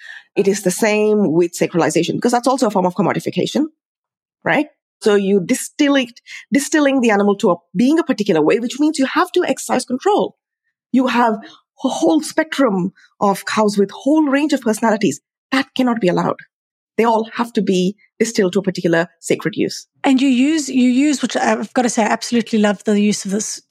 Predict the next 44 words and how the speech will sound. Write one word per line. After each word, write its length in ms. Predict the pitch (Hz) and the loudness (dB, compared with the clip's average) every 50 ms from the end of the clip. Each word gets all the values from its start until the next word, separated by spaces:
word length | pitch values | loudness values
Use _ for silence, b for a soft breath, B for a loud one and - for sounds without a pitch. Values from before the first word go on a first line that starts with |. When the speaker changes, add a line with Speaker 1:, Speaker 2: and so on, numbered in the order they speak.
| - 440 | -10 -2
Speaker 2:
In 240 | 320 254 240 240 233 | 0 2 2 2 2
having 280 | 202 208 262 254 285 269 | 2 2 2 2 2 2
this 120 | 262 - | 2 0
conversation, 580 | - 240 226 214 - 233 220 214 - - 208 196 | 0 0 0 0 2 0 0 0 0 0 0 0
you 80 | 190 | 2
bring 180 | 180 208 202 214 | 0 0 0 0
up 100 | 214 - | -2 -4
this 160 | 226 - - | -8 -8 -2
word, 280 | 202 202 202 202 190 208 | 0 2 2 2 0 -2
uh, 180 | - - - - - _ _ _ | -4 -8 -8 -10 -12 _ _ _
debovinization, 1160 | 226 226 208 170 208 208 196 185 208 190 190 190 175 160 180 175 170 - - 202 214 226 208 b b b b b b b | 0 0 2 2 2 2 2 2 0 0 0 0 0 0 0 0 -2 -2 -4 -4 -4 -4 -4 b b b b b b b
which 140 | - 214 - | -2 0 0
I 80 | 240 233 | 0 2
think 220 | - 294 269 277 | 2 2 4 4
is 160 | 254 208 202 | 2 2 2
really 520 | 196 214 233 233 240 240 233 240 233 233 226 | 2 2 4 4 4 4 4 2 2 0 -2
super 520 | - - - - - 320 320 - - 240 | -4 -6 -8 -4 0 0 0 2 0 0
powerful 380 | 175 220 202 196 190 - 233 233 | 2 2 2 2 2 2 2 2
<laughs> 0 | |
because 300 | 302 - 320 320 254 247 | 4 2 2 0 2 2
whenever 360 | 285 285 262 277 294 339 349 | 2 2 2 2 2 2 2
we 100 | 349 302 | 2 2
speak, 360 | - - - 294 269 - B B B B B B B B | 0 0 0 -2 -2 -2 B B B B B B B B
because 240 | - 254 320 294 294 | 0 2 2 2 2
we 80 | 349 277 | 2 2
do 160 | 349 370 381 | 2 2 0
speak 280 | - - - 320 - | 0 0 0 0 2
about 160 | 277 247 233 226 | 2 2 2 2
how 160 | 202 240 240 | 2 0 2
animals 480 | - 226 226 240 247 240 240 233 - | 2 2 2 2 4 4 2 2 2
are 60 | 240 233 | 2 2
used 540 | 214 214 220 214 214 - - - - - - | 2 4 2 2 2 0 -4 -10 -12 -4 -4
to 80 | 220 | -4
dehumanize 800 | 185 175 233 226 208 - - 233 214 220 214 202 196 196 185 - - | 0 2 0 0 0 0 0 0 2 2 2 2 2 0 0 -2 -6
particular 420 | 202 - - 208 - - 202 190 | -8 -6 -6 -4 -2 0 0 0
humans, 500 | 180 - 220 226 240 285 320 359 349 - | 0 0 2 2 2 2 2 0 -2 0
and 160 | 254 233 226 | 0 2 2
it's 120 | 220 - - | 2 2 0
a 40 | 214 | 2
really 260 | 220 220 220 214 220 | 2 2 4 4 2
important 580 | 214 202 - - 226 220 208 - 233 214 - | 2 0 -2 -2 -2 -2 0 0 -2 -2 -2
and 100 | 202 190 | -2 -6
powerful 580 | - - 214 202 214 202 - - 208 202 202 220 | -2 0 0 0 0 0 0 -2 0 0 2 2
and 320 | 240 208 196 196 190 160 | 2 2 2 2 0 -2